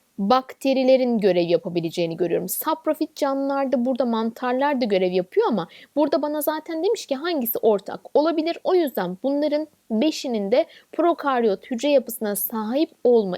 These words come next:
ihtimalleri olduğu için cevabım Batman.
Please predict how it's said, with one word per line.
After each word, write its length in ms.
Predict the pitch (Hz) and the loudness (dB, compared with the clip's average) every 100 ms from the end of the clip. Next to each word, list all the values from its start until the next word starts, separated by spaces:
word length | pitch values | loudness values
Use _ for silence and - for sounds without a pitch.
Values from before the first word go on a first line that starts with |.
| - | -4
ihtimalleri 680 | 254 - 254 202 180 170 170 | -4 -2 -4 -2 -2 -2 0
olduğu 340 | - 302 214 | 2 2 2
için 260 | 180 - 220 | -4 -4 0
cevabım 580 | 269 226 185 185 339 339 - | 2 2 -2 -2 -4 -2 -4
Batman. 360 | 165 - - | -4 -6 -18